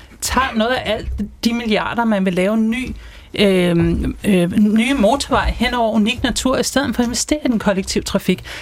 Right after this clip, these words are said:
Der skal meget, meget mere til, og det her, det er jo en del af en, af en grøn og bæredygtig omstilling af vores samfund, og den bliver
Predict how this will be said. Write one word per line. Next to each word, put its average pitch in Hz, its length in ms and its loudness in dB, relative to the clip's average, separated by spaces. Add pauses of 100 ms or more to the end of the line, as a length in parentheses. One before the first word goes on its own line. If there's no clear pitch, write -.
(140)
Der 208 100 2
skal 247 200 -2
meget, 214 340 0
meget 220 260 0
mere 226 280 2
til, 302 200 0 (420)
og - 140 0
det 254 80 2
her, 247 80 2
det 240 100 0
er 240 40 -6
jo 226 60 -6
en 233 60 -2
del 254 220 -2
af 226 100 0
en, 214 220 0
af 202 80 -2
en 185 240 0
grøn 226 340 -2
og - 100 -4
bæredygtig 220 640 -2
omstilling 226 400 -2
af 214 60 2
vores 196 120 0
samfund, 208 480 0 (240)
og 226 140 -2
den 202 200 0
bliver 226 200 0